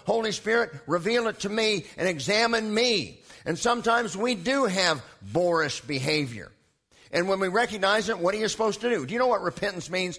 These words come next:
We had that time of repentance in D C last week. In fact, I got a, a text, uh, uh, from Garlow last night. He commented, and we were in a group text. Actually, Congressman Burkeen was on this text.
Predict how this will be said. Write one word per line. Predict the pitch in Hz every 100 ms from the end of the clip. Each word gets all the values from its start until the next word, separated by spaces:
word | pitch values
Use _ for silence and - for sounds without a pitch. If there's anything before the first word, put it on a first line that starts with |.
| - -
We | 214
had | 202
that | 175 -
time | 175 180
of | 139
repentance | 139 180 175 165
in | 151
D | 151 151
C | 156 135
last | 117 110
week. | 113 87 _ _ - -
In | -
fact, | 160 160
I |
got | 156 165
a, | 147
a | 131
text, | 185 170 -
uh, | 156 156 - -
uh, | 110 135 127
from | 156 151
Garlow | 151 165 160
last | 156 156 147
night. | 156 151
He | 156
commented, | 156 151 156 160 143
and | 139 143 139
we | 143
were | 147
in | 147
a |
group | 127 156 135
text. | 165 151 -
Actually, | 165 170 156
Congressman | 123 165 170 147 147 -
Burkeen | 147 180 175
was | 135 123
on | 131
this | 123 -
text. | 147 147